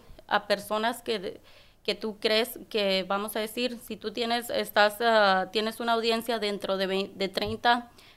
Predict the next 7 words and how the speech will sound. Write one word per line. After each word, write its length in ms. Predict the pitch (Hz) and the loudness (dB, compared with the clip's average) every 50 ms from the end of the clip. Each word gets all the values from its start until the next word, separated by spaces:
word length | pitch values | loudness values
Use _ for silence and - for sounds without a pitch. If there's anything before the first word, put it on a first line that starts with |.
| _ - | _ 0
a 100 | 202 202 - | 0 2 4
cuarenta 480 | 214 202 202 202 196 196 233 220 220 | 4 4 4 2 2 2 4 4 4
años, 420 | 220 233 269 330 381 - - - - - - _ _ _ _ _ _ _ _ _ _ | 4 2 2 -2 -2 -4 -8 -16 -20 -20 -20 _ _ _ _ _ _ _ _ _ _
pero 240 | - 233 233 214 | 2 2 2 2
t-, 100 | - - - - - - | -2 -6 -8 -10 -6 -4
como 600 | 240 233 233 226 226 226 220 220 214 208 214 - | -2 0 0 2 4 4 6 6 6 4 2 2
empresario, 880 | 214 233 - - 220 214 214 - 277 320 349 294 240 214 220 233 220 | -2 -4 -4 -2 -2 -2 0 4 4 4 4 4 2 0 0 -2 -4